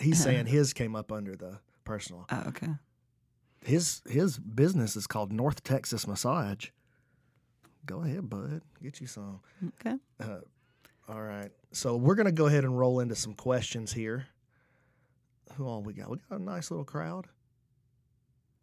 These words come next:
Speaker 1: Thank you guys for joining us. Select questions to answer. Well, it's not showing any of the questions.
Speaker 2: Mm.
Speaker 1: Let's try this one.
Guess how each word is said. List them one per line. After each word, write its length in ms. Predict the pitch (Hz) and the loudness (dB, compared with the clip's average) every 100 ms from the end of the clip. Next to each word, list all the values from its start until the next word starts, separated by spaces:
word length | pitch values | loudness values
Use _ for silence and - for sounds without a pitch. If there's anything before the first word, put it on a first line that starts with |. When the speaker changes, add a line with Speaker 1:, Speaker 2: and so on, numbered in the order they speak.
| _ _ _ - | _ _ _ -14
Speaker 1:
Thank 200 | 131 127 | -12 -10
you 60 | 123 | -6
guys 280 | 123 117 | -6 -6
for 160 | - 113 | -6 -8
joining 400 | 113 123 123 127 | -4 0 2 4
us. 320 | 135 131 - - _ _ _ _ _ _ - | 4 2 -4 -12 _ _ _ _ _ _ -8
Select 500 | - 120 131 135 - | -2 2 4 2 -2
questions 520 | - 135 139 147 135 | 4 6 6 2 0
to 120 | 117 | 0
answer. 300 | 127 117 - | -2 -4 -4
Well, 80 | 117 | -2
it's 120 | 120 | 2
not 160 | 156 139 | 2 4
showing 360 | - 147 143 | 4 6 6
any 140 | 135 131 | 6 4
of 60 | |
the 60 | 120 | 2
questions. 680 | - 131 131 - - - - - | 0 -2 -2 -8 -12 -18 -12 -6
Speaker 2:
Mm. 280 | 131 123 120 - _ _ _ _ _ _ _ _ _ | -4 -4 -8 -12 _ _ _ _ _ _ _ _ _
Speaker 1:
Let's 120 | 127 - | -10 -4
try 180 | 143 | -2
this 220 | 135 147 | 0 -2
one. 120 | - | -6